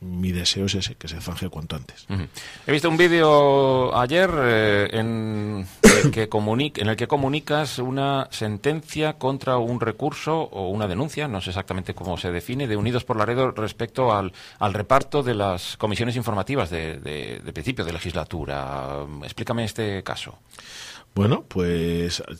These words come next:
Speaker 1: como bien sabes, a principio de legislatura hubo un, bueno, se, una vez que se elige alcalde, al mes siguiente, pues, eh, automáticamente se, se constituyen las comisiones informativas con el número de miembros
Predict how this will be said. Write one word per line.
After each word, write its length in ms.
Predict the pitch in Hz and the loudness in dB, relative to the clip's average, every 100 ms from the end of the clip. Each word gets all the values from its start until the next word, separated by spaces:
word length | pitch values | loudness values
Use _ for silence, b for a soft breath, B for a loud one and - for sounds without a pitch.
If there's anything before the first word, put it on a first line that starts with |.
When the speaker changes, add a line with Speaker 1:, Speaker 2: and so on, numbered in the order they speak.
| - - - | -18 -20 -4
Speaker 1:
como 200 | 101 95 | 0 2
bien 140 | 98 | 2
sabes, 300 | 95 117 165 127 | 2 4 4 2
a 60 | |
principio 380 | 101 95 95 98 | -2 -4 -2 -2
de 120 | 92 92 | 0 0
legislatura 840 | 92 92 90 90 113 120 117 87 - | -2 -2 -2 -2 2 4 4 2 0
hubo 520 | 113 104 107 104 - - | 2 2 4 2 0 -2
un, 1080 | 107 104 101 98 98 95 92 90 95 87 - - | 0 0 0 0 0 0 0 -2 -4 -6 -12 -10
bueno, 280 | 95 101 156 | -4 0 -2
se, 360 | - 87 85 82 | -2 -4 -6 -8
una 340 | 76 90 92 | -6 -2 -2
vez 120 | 98 | -2
que 400 | - 101 98 98 | 0 0 0 -2
se 120 | 95 98 | -4 -4
elige 220 | 95 - | -6 -6
alcalde, 460 | 98 101 110 143 156 | -4 0 2 4 4
al 160 | 101 | 2
mes 220 | 92 92 | 0 0
siguiente, 680 | - 101 95 98 98 120 143 B B B B | 0 -2 0 0 0 0 -2 B B B B
pues, 320 | - 92 85 - | -2 0 0 -2
eh, 180 | 90 85 | -4 -2
automáticamente 1000 | 87 85 90 90 90 90 92 92 90 147 | -2 0 -2 -2 -2 -2 -2 0 2 2
se, 720 | - 98 85 82 65 55 53 53 - - - | 2 0 0 -2 -4 -10 -14 -16 -20 -12 -4
se 200 | - 92 | -4 -2
constituyen 760 | 92 - 87 87 90 113 127 | -2 -2 -4 -4 -2 0 2
las 260 | 92 120 - | 2 2 0
comisiones 680 | - 80 78 - 90 104 113 | -2 -2 -2 -2 0 0 0
informativas 760 | 95 98 95 90 104 123 147 | -2 0 0 0 2 2 2
con 300 | - 113 123 | 0 2 2
el 120 | 101 95 | 2 2
número 300 | 98 98 101 | 2 2 2
de 100 | 92 | 2
miembros 480 | 101 107 131 151 | 2 4 4 4